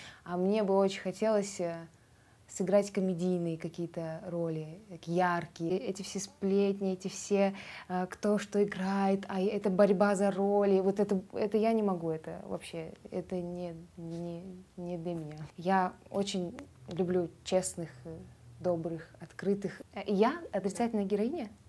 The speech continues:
Да, да, да. Однажды я вообще там убила пять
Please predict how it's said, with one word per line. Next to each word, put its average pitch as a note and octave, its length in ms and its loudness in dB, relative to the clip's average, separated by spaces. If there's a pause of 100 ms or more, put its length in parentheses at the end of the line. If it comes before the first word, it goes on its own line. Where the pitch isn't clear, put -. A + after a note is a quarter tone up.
(400)
Да, E3 400 -6 (200)
да, D3+ 200 -12 (220)
да. D#3+ 220 -14 (480)
Однажды F#3+ 480 4
я F#3 100 10
вообще F#3 240 4
там G3 180 8
убила F#3 520 10
пять - 580 10